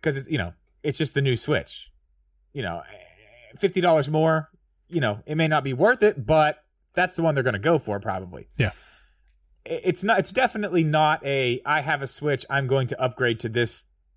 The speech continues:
Speaker 1: type of device." Unless you're me. Then,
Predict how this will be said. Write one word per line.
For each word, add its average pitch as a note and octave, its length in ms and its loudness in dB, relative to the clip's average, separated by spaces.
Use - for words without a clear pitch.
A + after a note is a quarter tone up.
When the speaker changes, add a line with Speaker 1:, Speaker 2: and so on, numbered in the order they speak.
Speaker 1:
type C3+ 220 -4
of A2+ 100 -10
device." F#2+ 540 -10
Unless C3+ 320 -2
you're C3 80 0
me. F#2 280 -8
Then, A2+ 480 -2